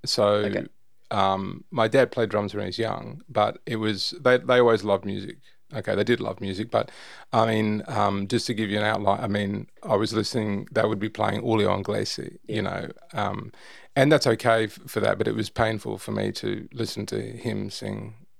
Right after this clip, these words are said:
Speaker 1: that all the time.
Speaker 2: Mm-hmm.
Speaker 1: So I, um,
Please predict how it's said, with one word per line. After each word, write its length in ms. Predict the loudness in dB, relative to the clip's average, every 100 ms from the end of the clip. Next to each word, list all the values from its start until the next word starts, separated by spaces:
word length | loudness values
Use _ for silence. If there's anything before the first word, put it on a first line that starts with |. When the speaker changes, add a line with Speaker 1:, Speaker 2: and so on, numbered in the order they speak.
| -20 -16 -2
Speaker 1:
that 320 | -2 -2 -6
all 100 | -8
the 80 | -2
time. 320 | 0 0 -4 -12
Speaker 2:
Mm-hmm. 160 | -12 -6
Speaker 1:
So 380 | 2 8 8 8
I, 260 | 8 6 4
um, 380 | 2 0 -6